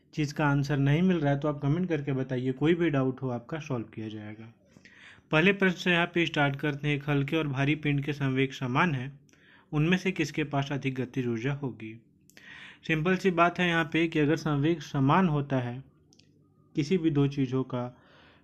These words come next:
तो इसमें गतिज ऊर्जा सीधे सीधे द्रव्यमान के व्युत्क्रमानुपाती हो जाती है सूत्रों से। सूत्र आप खुद से पढ़े होंगे तभी आप यहाँ पे समझ पाएंगे। तो यहाँ पे आंसर हमको यही लिखना है कि संवेग नियत होने पर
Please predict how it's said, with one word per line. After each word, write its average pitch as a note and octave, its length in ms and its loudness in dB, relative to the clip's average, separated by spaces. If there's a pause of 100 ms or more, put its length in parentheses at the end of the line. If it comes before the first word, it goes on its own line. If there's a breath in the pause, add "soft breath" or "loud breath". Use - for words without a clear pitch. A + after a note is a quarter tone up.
(140)
तो F3+ 180 4
इसमें E3 340 -4
गतिज D3+ 320 2
ऊर्जा D#3 240 2
सीधे D3+ 300 2
सीधे D#3 280 0
द्रव्यमान C3+ 440 4
के F3 180 2
व्युत्क्रमानुपाती B2+ 760 0
हो C3+ 120 4
जाती C#3 260 0
है F3+ 120 -2
सूत्रों C3 380 -6
से। - 280 -20
सूत्र E3 300 -2
आप E3+ 180 2
खुद C#3 180 -6
से E3 140 -4
पढ़े D3+ 220 2
होंगे D#3+ 280 0
तभी C#3+ 280 2
आप B2+ 200 -2
यहाँ A#2+ 120 -6
पे E3 120 -6
समझ C#3+ 280 0
पाएंगे। G#2+ 480 -12
तो - 880 -12
यहाँ E3 180 2
पे G3+ 100 2
आंसर D#3 360 -2
हमको E3+ 240 -2
यही C#3+ 200 2
लिखना E3+ 300 2
है F3+ 140 0 (380 loud breath)
कि D3+ 80 -2
संवेग D#3+ 400 2
नियत E3+ 320 -2
होने E3+ 200 0
पर F3 240 -4